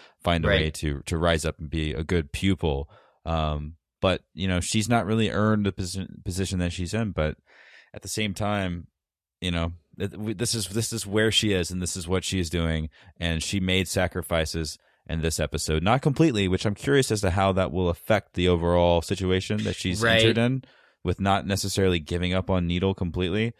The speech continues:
Speaker 1: This is all
Speaker 2: Mm-hmm.
Speaker 1: just interesting. Uh, apart from the supernatural things, apart from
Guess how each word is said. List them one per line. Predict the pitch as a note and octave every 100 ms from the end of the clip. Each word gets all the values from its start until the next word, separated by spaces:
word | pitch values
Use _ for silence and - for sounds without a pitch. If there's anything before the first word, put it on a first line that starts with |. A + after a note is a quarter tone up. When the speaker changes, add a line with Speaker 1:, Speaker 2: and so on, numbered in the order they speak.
| _ - _
Speaker 1:
This | G#2+
is | B2+ C#3+
all | D3
Speaker 2:
Mm-hmm. | C3
Speaker 1:
just | B2 - -
interesting. | A#2+ A#2 G2 - C#2 F2 -
Uh, | G2 F2
apart | G#2 - C#3+ C3
from | A#2+ G2+
the |
supernatural | - A2+ G#2+ G2+ G2 - G2
things, | - G2 F#2+ F#2+
apart | - G#2 -
from | G2 F#2